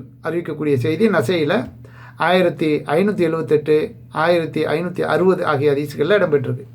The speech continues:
நபி அவர்கள் காட்டித்தராத வழிமுறைகளை உருவாக்குவதை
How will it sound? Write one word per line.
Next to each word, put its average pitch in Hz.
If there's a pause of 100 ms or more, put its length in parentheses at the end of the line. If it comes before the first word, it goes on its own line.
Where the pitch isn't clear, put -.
(920)
நபி 214
அவர்கள் 294
காட்டித்தராத 262
வழிமுறைகளை 240
உருவாக்குவதை 220